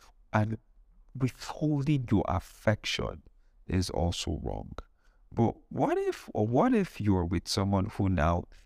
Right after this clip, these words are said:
eventually takes you for granted? Then, my dear,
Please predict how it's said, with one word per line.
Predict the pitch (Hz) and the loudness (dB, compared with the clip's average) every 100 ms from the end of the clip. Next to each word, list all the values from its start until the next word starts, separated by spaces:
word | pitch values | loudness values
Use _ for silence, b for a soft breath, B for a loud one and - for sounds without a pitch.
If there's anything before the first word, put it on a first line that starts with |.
| _ | _
eventually | - 104 - - 104 104 - 98 90 | -4 -4 -4 -2 0 0 0 0 0
takes | - 101 87 - | -2 -2 -2 -2
you | 98 | -4
for | - - | -4 -4
granted? | - - - - - - B B B - | -4 -4 -6 -8 -8 -12 B B B -2
Then, | 82 85 | 0 0
my | - - - | -2 -4 -2
dear, | 71 71 | -2 -2